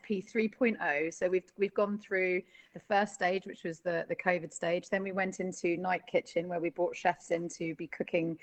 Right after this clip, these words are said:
um, cooking to order in the evenings. And now we're going to the next stage, which is having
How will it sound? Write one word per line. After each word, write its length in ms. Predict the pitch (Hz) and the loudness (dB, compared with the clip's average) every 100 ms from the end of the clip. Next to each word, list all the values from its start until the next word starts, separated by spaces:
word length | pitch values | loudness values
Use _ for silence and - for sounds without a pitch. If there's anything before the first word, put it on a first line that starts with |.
| - - - - | -14 -20 -16 -2
um, 260 | 170 170 170 | 0 2 0
cooking 300 | 208 196 180 | -2 0 -2
to 100 | 196 | 6
order 320 | 175 170 160 | 6 6 6
in 80 | 156 | 4
the 80 | 160 | 6
evenings. 520 | 175 160 147 151 - | 4 4 4 4 2
And 120 | 170 | 0
now 220 | 175 170 | 2 4
we're 120 | 165 160 | 4 6
going 300 | 170 165 160 | 8 6 4
to 100 | 160 | 0
the 60 | 165 | 4
next 300 | 202 - - | 4 4 0
stage, 280 | 156 151 | 4 4
which 220 | 165 - 170 | 2 -2 -2
is 160 | 160 | -2
having 420 | - 180 180 175 | 0 -2 0 -4